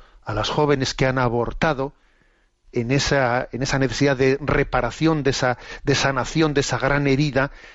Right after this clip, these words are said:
les ha invitado para que se reconcilien con Dios, que se reconcilien también con el niño. Y les ha dicho,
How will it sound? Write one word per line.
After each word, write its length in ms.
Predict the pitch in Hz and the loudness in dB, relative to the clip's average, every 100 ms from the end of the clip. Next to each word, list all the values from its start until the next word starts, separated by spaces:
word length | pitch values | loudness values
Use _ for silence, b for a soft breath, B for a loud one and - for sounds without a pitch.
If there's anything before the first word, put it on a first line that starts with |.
| B | B
les 200 | - 113 151 | -4 0 2
ha 40 | |
invitado 460 | 151 139 151 143 143 | 2 2 2 2 2
para 240 | 127 127 | 0 0
que 140 | 135 | 0
se 180 | 131 135 | 2 0
reconcilien 800 | 123 127 107 117 - 156 143 135 | 0 -2 -4 -4 0 2 2 2
con 160 | 139 127 | 0 2
Dios, 240 | 143 - B B B | 0 0 B B B
que 120 | 131 | 0
se 120 | - | 2
reconcilien 720 | 127 131 127 123 156 151 151 | 2 0 -2 0 2 2 2
también 340 | 143 135 143 143 | 0 0 0 0
con 180 | 147 131 | 0 2
el 200 | 127 135 | 0 0
niño. 400 | 190 131 107 - B B B | 0 -2 -6 -8 B B B
Y 80 | - | 2
les 300 | 131 135 - | 4 4 2
ha 80 | 135 | 0
dicho, 420 | 131 - 127 123 | 0 -2 -4 -4